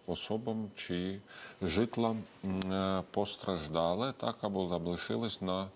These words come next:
тимчасово окупованих територіях. То, з одного боку, розумію, що йдеться про величезні суми, астрономічні суми. З другого боку, ми розуміємо, що, ну, люди не винні в тому, що ворог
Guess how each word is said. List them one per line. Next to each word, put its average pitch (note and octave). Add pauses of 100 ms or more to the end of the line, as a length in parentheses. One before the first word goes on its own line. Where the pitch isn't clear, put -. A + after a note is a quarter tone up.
(320)
тимчасово G2+
окупованих F#2+
територіях. D#2+
То, F2 (100)
з E2+
одного A2+
боку, G#2 (440)
розумію, A2
що G#2+
йдеться G#2 (120)
про G#2+ (340)
величезні G2+
суми, G#2
астрономічні F#2
суми. A2
З F2
другого A2
боку, G#2+
ми G2
розуміємо, G2+
що, -
ну, F#2
люди G2+
не F#2+
винні F#2
в G2+
тому, G#2
що -
ворог F#2